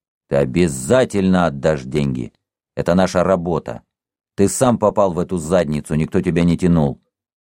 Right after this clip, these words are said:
Но у тебя, кроме мыслей о деньгах, есть что-нибудь в голове?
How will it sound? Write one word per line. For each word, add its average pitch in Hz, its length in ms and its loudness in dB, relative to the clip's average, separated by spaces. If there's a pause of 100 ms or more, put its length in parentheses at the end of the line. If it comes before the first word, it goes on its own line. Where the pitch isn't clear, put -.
(140)
Но 82 240 2
у 110 80 2
тебя, 123 320 2
кроме 127 440 2
мыслей 131 500 4
о 123 40 4
деньгах, 123 640 4
есть 92 440 2
что-нибудь 92 560 2
в 65 80 -6
голове? 78 540 0